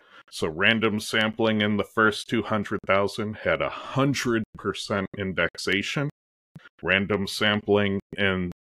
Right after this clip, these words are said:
in the bottom eight hundred thousand, zero percent across the whole thing. So there's a cliff on where the words get indexed. And that cliff was about three megabytes in.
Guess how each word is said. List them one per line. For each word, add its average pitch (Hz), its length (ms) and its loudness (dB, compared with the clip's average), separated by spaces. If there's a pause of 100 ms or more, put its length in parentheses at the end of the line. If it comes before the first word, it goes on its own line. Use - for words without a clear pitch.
(240)
in 92 180 -4
the 76 140 -4
bottom 95 720 2
eight 104 240 2
hundred 107 440 -4
thousand, 107 520 -2 (560)
zero 98 680 4 (100)
percent 82 500 -6 (200)
across - 400 0
the 80 80 0
whole 82 220 0 (100)
thing. 76 120 -6 (200)
So 71 240 -4
there's 90 340 2
a - 60 -8 (160)
cliff 143 720 4 (520)
on 82 260 -6
where 104 240 6
the 98 140 0
words 90 380 0
get 76 200 -2
indexed. - 560 -6 (440)
And 113 160 -2
that 101 160 2
cliff 156 340 4
was 113 260 2
about 101 460 2 (240)
three 131 420 -2
megabytes 127 800 0
in. 120 260 -2